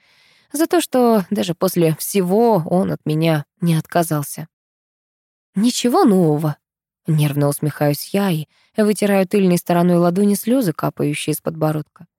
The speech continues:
«Я поймала весёлого ромашку с очередной девицей на коленях,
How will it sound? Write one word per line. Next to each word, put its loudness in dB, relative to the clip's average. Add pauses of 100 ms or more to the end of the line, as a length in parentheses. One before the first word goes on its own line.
(600)
«Я 2
поймала 2
весёлого 2
ромашку 0
с -2
очередной 0
девицей -2
на 2
коленях, 0